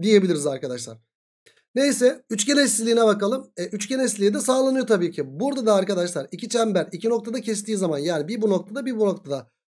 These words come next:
Şurada yarıçapları çizdiğimiz zaman en etkili silahımız yarıçap çizmek ya. Şu yarıçapı çizdin ve bu yarıçapı çizince burası R iki, burası da R bir ise o zaman O bir O iki uzunluğu ne ile ne arasında olacak arkadaşlar?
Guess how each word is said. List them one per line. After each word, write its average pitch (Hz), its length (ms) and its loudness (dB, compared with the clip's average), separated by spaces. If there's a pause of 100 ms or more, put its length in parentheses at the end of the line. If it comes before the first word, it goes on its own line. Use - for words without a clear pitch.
(140)
Şurada 233 460 0
yarıçapları 226 640 4
çizdiğimiz 220 440 0
zaman 156 240 2
en 170 80 2
etkili 190 300 -2
silahımız 190 400 0
yarıçap 196 380 0
çizmek 269 320 -6
ya. 156 220 -2 (180)
Şu - 220 -8
yarıçapı 247 440 2
çizdin 190 440 0
ve 180 200 -2
bu 285 60 -4
yarıçapı 233 400 0
çizince 180 440 -4 (280)
burası 220 380 4
R 196 120 8
iki, 247 340 0
burası 214 280 2
da 214 100 2
R 190 200 4
bir 254 100 -4
ise 254 320 0 (280)
o 180 80 -2
zaman 233 300 2
O 208 260 6
bir 262 100 0
O 254 160 10
iki 262 200 -2
uzunluğu 226 640 2
ne 147 380 0
ile 262 200 2
ne 254 140 4
arasında 208 340 2
olacak 185 300 0
arkadaşlar? 180 640 0